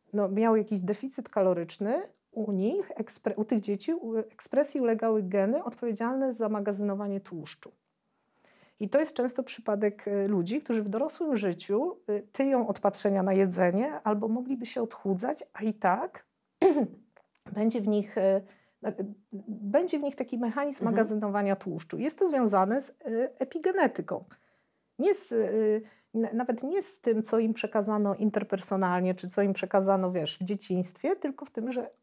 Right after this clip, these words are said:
Speaker 1: u nich uległy ekspresji te geny. To jest w ogóle niesamowite.
Speaker 2: Czyli trochę mało od nas zależy, jak przychodzimy na świat.
Speaker 1: <clears throat> Myślę, że psychologia uczy takiej pokory,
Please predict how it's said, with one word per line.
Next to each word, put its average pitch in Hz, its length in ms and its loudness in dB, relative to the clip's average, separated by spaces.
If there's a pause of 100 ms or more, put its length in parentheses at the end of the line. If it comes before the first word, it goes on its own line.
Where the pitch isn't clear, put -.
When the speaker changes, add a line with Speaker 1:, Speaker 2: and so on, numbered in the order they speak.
(240)
Speaker 1:
u 214 140 0
nich 330 340 -2
uległy 240 340 2
ekspresji 185 440 -2
te 175 140 2
geny. 151 280 2 (100)
To 214 60 -2
jest 190 80 0
w 208 40 -2
ogóle 240 160 2
niesamowite. 254 760 0
Speaker 2:
Czyli 196 160 -8
trochę 226 240 0
mało 233 280 6
od 233 100 2
nas 220 160 4
zależy, 180 360 4
jak - 100 -2
przychodzimy 123 460 -6
na 104 100 -6
świat. 80 240 -6 (420)
Speaker 1:
<clears throat> 285 60 -2 (920)
Myślę, 269 280 2
że 247 100 -2
psychologia 220 540 2
uczy 175 240 -2
takiej 165 240 -2
pokory, 160 500 -4